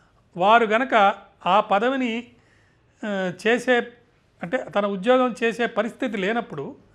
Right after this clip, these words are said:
యాక్టింగ్ చీఫ్ జస్టిస్ని కూడా అపాయింట్ చేసే అధికారం ఉంది. యాక్టింగ్ అంటే టెంపరరీ చీఫ్ జస్టిస్. కాబట్టి మన రాజ్యాంగం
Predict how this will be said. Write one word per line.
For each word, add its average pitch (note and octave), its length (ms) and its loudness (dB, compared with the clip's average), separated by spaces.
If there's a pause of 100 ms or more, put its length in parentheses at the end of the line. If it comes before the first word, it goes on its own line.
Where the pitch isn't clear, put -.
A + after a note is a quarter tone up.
(360)
యాక్టింగ్ D4+ 500 4
చీఫ్ C#4 100 0
జస్టిస్ని C4 440 -4
కూడా B3+ 320 6
అపాయింట్ A3+ 400 0
చేసే G#3 200 -6
అధికారం E3+ 360 -6
ఉంది. B2+ 180 -20 (680)
యాక్టింగ్ C4 340 0
అంటే C4 160 -2
టెంపరరీ C#4 500 2
చీఫ్ G#3 220 -8
జస్టిస్. - 560 -16 (760)
కాబట్టి A3 680 -2 (380)
మన A3 180 2
రాజ్యాంగం G#3+ 720 4